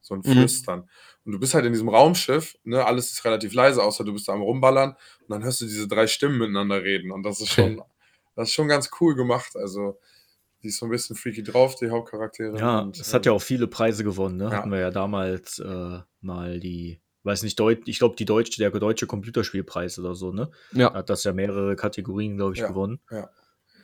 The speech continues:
Speaker 1: Ja, es hat auch so Skill-Passagen. Da musst du zum Beispiel, um deine Kräfte zu kriegen, durch so Tempel,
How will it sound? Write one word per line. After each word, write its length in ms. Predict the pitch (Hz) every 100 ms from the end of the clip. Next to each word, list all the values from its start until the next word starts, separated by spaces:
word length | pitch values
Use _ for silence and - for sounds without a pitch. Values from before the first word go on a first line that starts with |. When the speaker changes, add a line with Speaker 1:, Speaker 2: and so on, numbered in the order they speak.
| _ - _
Speaker 1:
Ja, 240 | 107 107 - 160
es 140 | -
hat 100 | 160
auch 120 | 160
so 180 | 135 123
Skill-Passagen. 1000 | 113 - 151 156 117 - 101 98 98 95
Da 60 | 101
musst 180 | 110 110
du 60 |
zum 140 | - 113
Beispiel, 180 | 110 110
um 60 |
deine 160 | 104 101
Kräfte 320 | - 131 -
zu 120 | - 104
kriegen, 340 | - 113 113
durch 240 | 107 104
so 200 | - 107
Tempel, 640 | 101 - 123 127 104 101